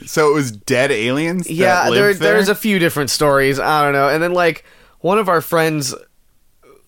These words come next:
Speaker 2: who, to this day, I don't know if he was telling the truth or if he just was fucking with us,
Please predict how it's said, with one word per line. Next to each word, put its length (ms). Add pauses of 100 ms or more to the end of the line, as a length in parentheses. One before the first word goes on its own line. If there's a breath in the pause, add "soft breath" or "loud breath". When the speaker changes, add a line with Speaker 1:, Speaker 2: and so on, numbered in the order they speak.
(140)
Speaker 2:
who, 280
to 140
this 180
day, 140
I 160
don't 180
know 200
if 100
he 100
was 140
telling 280
the 60
truth 380
or 60
if 80
he 140
just 400
was 160
fucking 320
with 160
us, 240